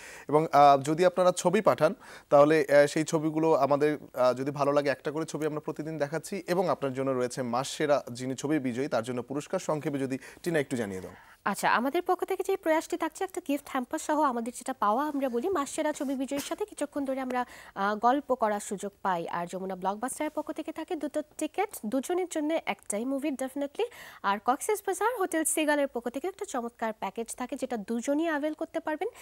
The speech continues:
Speaker 2: তিন দিন এবং দুই রাতের জন্য, থাকা খাওয়ার বিভিন্ন সুযোগ সুবিধা এখানে ইনক্লুডেড আর কি।
Speaker 1: ঠিক তাই, এবং এই পর্যায়ে দর্শক আমরা চলে যাচ্ছি আমাদের Facebook-এ আরও একবার এবং সেখানে যে যা বলেছেন আমরা শোনাবো সেই কথাগুলো আপনাদেরকে।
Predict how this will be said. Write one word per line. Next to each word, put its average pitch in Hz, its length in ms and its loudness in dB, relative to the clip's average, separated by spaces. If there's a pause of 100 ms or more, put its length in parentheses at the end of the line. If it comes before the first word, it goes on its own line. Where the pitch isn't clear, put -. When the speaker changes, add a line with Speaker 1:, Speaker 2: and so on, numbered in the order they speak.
(240)
Speaker 2:
তিন 285 240 2
দিন 302 200 0
এবং 262 200 -2
দুই 214 220 -2
রাতের 202 280 -4
জন্য, 247 240 -6
থাকা 277 300 -6
খাওয়ার 226 320 -2
বিভিন্ন 269 420 -2
সুযোগ 226 320 -4
সুবিধা 220 400 -2 (260)
এখানে 226 220 -2
ইনক্লুডেড 196 500 -4
আর - 180 -8
কি। - 120 -20 (1200)
Speaker 1:
ঠিক 156 200 -4
তাই, 180 180 8
এবং 175 260 6
এই 170 100 8
পর্যায়ে 180 360 6
দর্শক 170 280 6
আমরা 170 160 4
চলে 170 200 -2
যাচ্ছি 165 280 0
আমাদের 147 420 4
Facebook-এ 156 380 0
আরও 139 220 6
একবার 190 540 2
এবং 151 260 -2 (140)
সেখানে 185 380 0 (160)
যে 175 380 0
যা 139 260 4
বলেছেন 139 420 0
আমরা 135 260 0
শোনাবো 175 380 -2
সেই 156 180 -2
কথাগুলো 139 360 2 (280)
আপনাদেরকে। 123 540 2